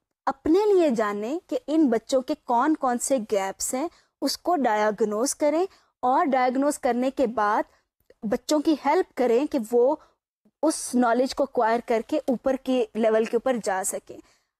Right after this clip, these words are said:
अब बच्चों को definitely पाँच साल का मैथ तो नहीं करवाया जा सकता, लेकिन आप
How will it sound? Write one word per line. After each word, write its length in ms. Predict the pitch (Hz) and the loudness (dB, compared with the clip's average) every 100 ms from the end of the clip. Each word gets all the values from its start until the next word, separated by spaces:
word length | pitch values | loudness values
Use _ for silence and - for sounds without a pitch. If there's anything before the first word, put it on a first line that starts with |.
| _ | _
अब 80 | 339 - 247 | -6 -6 -4
बच्चों 320 | 240 - 330 | -4 0 0
को 120 | 359 | 0
definitely 560 | 254 233 349 339 311 330 | 0 0 0 2 2 0
पाँच 280 | 233 240 | 0 -2
साल 160 | 269 302 | 0 -2
का 120 | 311 | 0
मैथ 220 | 262 220 254 | 0 0 0
तो 60 | 277 | 0
नहीं 140 | 294 | 2
करवाया 400 | 330 247 220 208 | 2 0 0 0
जा 180 | 202 185 | 0 -2
सकता, 300 | 202 240 - | -2 -4 -2
लेकिन 340 | 311 226 285 277 | 0 0 -2 -2
आप 240 | 233 254 | 0 0